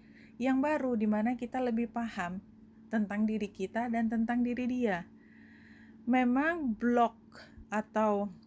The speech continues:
tahanan dalam hubungan ini adalah kita tidak bisa bersama lagi, join in. Angels guidance-nya adalah seeking and finding. Maka carilah dan temukan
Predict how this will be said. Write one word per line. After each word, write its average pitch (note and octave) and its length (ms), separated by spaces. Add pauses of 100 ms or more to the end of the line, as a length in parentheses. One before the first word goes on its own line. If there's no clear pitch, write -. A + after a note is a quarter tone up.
(240)
tahanan B3+ 640
dalam G3+ 400
hubungan G#3+ 480
ini B3 320
adalah A#3 240
kita A#3+ 320
tidak G#3 240
bisa G3 240
bersama F#3+ 480
lagi, G3 560
join F3+ 320
in. E3+ 240 (1500)
Angels B3 480
guidance-nya G#3+ 720
adalah A3+ 320
seeking B3 560
and A3 320
finding. G3+ 480 (480)
Maka G3+ 400
carilah F#3+ 720 (160)
dan A3 320
temukan A#3+ 640